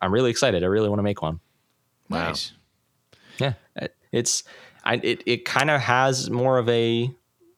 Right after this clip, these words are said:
Speaker 1: the inspiration is more, like, eighties shredder kind of vibe, and yet I really have not made a single guitar yet that has <laughs> been for anybody that shreds at all.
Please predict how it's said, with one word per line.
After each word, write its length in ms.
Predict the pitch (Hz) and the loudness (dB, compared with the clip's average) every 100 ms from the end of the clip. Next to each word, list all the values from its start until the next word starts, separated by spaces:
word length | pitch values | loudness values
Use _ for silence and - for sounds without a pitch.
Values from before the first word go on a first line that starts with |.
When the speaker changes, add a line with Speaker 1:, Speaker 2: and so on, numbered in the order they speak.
| - _ _ - - | -20 _ _ -10 -2
Speaker 1:
the 100 | - | 0
inspiration 600 | 135 - 123 123 131 131 | 0 0 2 2 2 0
is 160 | 123 107 | 0 2
more, 180 | 117 | 2
like, 200 | 113 113 - | 2 0 0
eighties 520 | 107 107 107 107 - - - - - | -2 0 0 0 -2 -8 -16 -16 -8
shredder 680 | - - 117 101 104 104 101 - - - - _ | -4 0 2 4 4 2 -2 -10 -20 -20 -20 _
kind 240 | - 113 | 0 2
of 140 | 110 98 | 2 -2
vibe, 600 | 95 98 95 110 139 139 - - | -4 0 2 2 2 -4 -16 -2
and 160 | 104 104 | 0 2
yet 180 | 98 - | 2 0
I 240 | 95 101 101 | 0 0 -2
really 300 | 104 110 104 | 0 2 2
have 220 | 95 110 | 2 0
not 180 | 101 98 | 0 0
made 160 | 101 98 | 0 0
a 40 | |
single 300 | - 104 98 | 0 0 0
guitar 280 | 95 - 92 | -2 0 2
yet 320 | 90 92 98 | 2 0 0
that 180 | 101 95 | -2 -2
has 240 | - 98 | -2 -4
<laughs> 80 | 92 | 0
been 180 | 139 135 | 0 0
for 460 | - - 110 104 101 | -2 0 2 2 0
anybody 480 | 101 104 98 101 104 | -2 -2 0 0 0
that 240 | 92 95 | 0 -2
shreds 440 | - - 98 117 107 - | -2 -2 0 0 0 -2
at 140 | 95 | -2
all. 500 | - - - - 135 | -2 0 -2 0 0